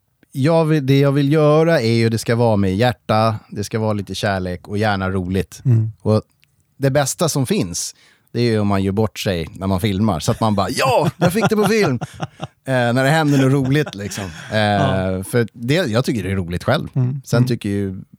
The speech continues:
Speaker 1: folk uppskattar ju att se det, liksom, också, när det går åt skogen, liksom.
Speaker 2: Ja.
Speaker 1: Eller man säger fel grejer eller sådär. Så att, eh, och sen så, det, alltså, det är ju roliga grejer. Det är klart att,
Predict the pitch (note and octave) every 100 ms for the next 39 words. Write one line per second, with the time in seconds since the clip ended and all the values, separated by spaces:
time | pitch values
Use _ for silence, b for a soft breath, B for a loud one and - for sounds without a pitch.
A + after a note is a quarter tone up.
0 | _ - C3 A#2 G2+ - A2+ A2+ G2+ F#2
1 | A#2+ G#2 E2 D#2 - G#2+ - G#2 - F#2+
2 | F#2 F2 F2+ - - G2 F2 E2+ - -
3 | - C3 C3 B B - F#2+ G2+ F#2+ F#2+
4 | F2+ G#2+ F2+ G2+ F#2 F2 F#2 D#2+ E2 E2+
5 | D#2+ F2 D#2 - b b - E2+ _ F#2+
6 | E2 D2+ D2 D2 E2 E2 G2 F#2+ G2+ B2
7 | - A2+ C#2+ - - A2 C2 A2 F#3 E2+
8 | E2+ E2 E2 C#3+ B2+ G2+ F#2+ -